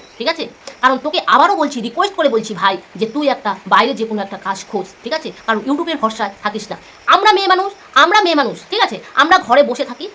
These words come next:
ওই জন্য YouTube, আমরা সংসারের সমস্ত কাজকর্ম করে, সমস্তটা স্বামী, সন্তান,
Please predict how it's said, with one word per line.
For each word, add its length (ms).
ওই 100
জন্য 120
YouTube, 240
আমরা 140
সংসারের 440
সমস্ত 280
কাজকর্ম 380
করে, 200
সমস্তটা 580
স্বামী, 280
সন্তান, 340